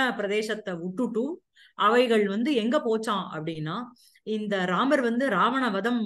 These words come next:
பண்ணதுக்கு அப்புறம் அப்படியே புஷ்பத்தை பொழியறா தேவர்கள்லாம்.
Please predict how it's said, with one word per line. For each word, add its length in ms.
பண்ணதுக்கு 440
அப்புறம் 460
அப்படியே 380
புஷ்பத்தை 480
பொழியறா 540
தேவர்கள்லாம். 680